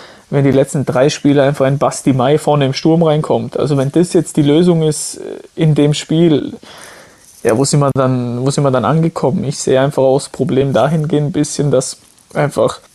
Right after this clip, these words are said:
ja, du dich im Winter hinstellst, einen Hosiner abgibst, einen Sohm abgibst und dann einfach nur junge Spieler dazu gewinnst. Also in der Mannschaft, ich hab da auch gespielt,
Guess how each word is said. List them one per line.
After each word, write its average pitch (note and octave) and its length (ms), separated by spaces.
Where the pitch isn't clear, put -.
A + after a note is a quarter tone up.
ja, F#3 200
du E3 140
dich D3+ 140
im D#3 120
Winter F3 260
hinstellst, D#3+ 640
einen E3 160
Hosiner F3 520
abgibst, - 500
einen D3 420
Sohm F3 480
abgibst - 800
und C#3 320
dann D3+ 240
einfach D3+ 260
nur E3 160
junge E3 280
Spieler D#3 320
dazu F3 320
gewinnst. E3 440
Also - 220
in D3 160
der D3 160
Mannschaft, D3+ 560
ich - 160
hab - 140
da C#3 100
auch D3 220
gespielt, D3 480